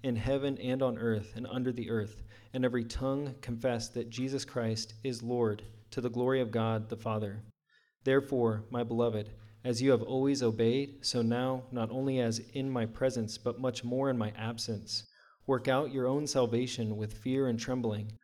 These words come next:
for it is God who works in you, both to will and to work for his good pleasure.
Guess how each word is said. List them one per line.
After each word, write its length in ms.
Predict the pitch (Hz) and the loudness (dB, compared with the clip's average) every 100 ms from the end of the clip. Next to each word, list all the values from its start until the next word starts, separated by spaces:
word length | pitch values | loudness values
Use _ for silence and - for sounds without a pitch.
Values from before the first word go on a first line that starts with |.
| _ _ | _ _
for 220 | - 131 | 0 4
it 80 | 131 | 4
is 140 | 117 | 2
God 360 | 110 127 139 139 | 2 2 2 0
who 140 | 127 | -2
works 300 | 117 120 117 | 0 -2 -2
in 200 | 139 147 | -4 -2
you, 240 | 127 104 110 - - | -2 -2 -8 -18 -4
both 220 | 127 117 | -2 -2
to 120 | - | -2
will 440 | 113 120 131 139 131 | 0 2 4 2 0
and 180 | 120 113 | -4 -4
to 80 | 117 | -2
work 360 | 113 120 117 | 0 0 -2
for 160 | - 113 | -6 -6
his 220 | 107 117 | -4 -6
good 260 | 113 113 113 | -4 -4 -2
pleasure. 440 | 117 113 104 107 | -4 -2 -4 -8